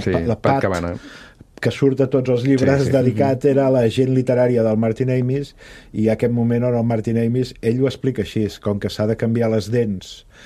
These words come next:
Speaker 2: eh, i és molt, molt car, diguem-ne, s'ha de fer una dentadura postissa i és molt cara, doncs accepta unes ofertes d'una editorial americana i això comporta canviar de gent, i en aquell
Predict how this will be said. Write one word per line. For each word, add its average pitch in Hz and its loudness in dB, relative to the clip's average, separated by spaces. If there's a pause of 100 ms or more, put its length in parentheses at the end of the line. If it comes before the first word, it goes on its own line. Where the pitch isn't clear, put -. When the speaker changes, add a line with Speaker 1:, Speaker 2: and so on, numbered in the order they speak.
(260)
Speaker 2:
eh, 101 -2
i 117 0
és 107 0
molt, 117 2
molt 117 2
car, 120 -2
diguem-ne, 113 -2
s'ha 101 -6
de 95 -2
fer 104 0
una 107 0
dentadura 110 0
postissa 107 -4
i 107 0
és 98 -4
molt 110 0
cara, 117 0
doncs 104 -2
accepta 104 -4 (400)
unes 113 -2
ofertes 110 -2
d'una 98 -2
editorial 104 -2
americana 123 0
i 110 0
això 95 -6
comporta 107 -4
canviar 101 -2
de 104 0
gent, 127 -6 (580)
i 104 0
en 98 -2
aquell 98 -2